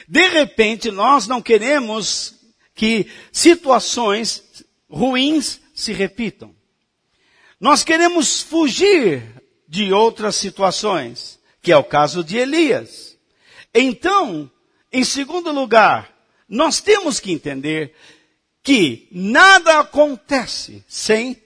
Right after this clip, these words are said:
a permissão de Deus, pois tudo está sob o seu controle. Nada acontece sem a permissão de Deus.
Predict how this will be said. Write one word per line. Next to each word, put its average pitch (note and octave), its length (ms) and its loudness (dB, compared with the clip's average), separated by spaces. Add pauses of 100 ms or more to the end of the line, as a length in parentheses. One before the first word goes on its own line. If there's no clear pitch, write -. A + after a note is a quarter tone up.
a G#3 80 -2
permissão A3 680 -4
de A3+ 140 -14
Deus, D#3 640 -10 (340)
pois F#3+ 400 0
tudo B3 640 -6
está E3+ 640 -2 (280)
sob D#3 680 -6 (640)
o D#3 140 -8
seu B2+ 520 -8 (260)
controle. C#3 880 -10 (1000)
Nada F4+ 540 6
acontece G#3+ 800 4
sem F3+ 300 0
a E3+ 80 4
permissão G3+ 600 -4
de B3 120 -6
Deus. C#4+ 600 -2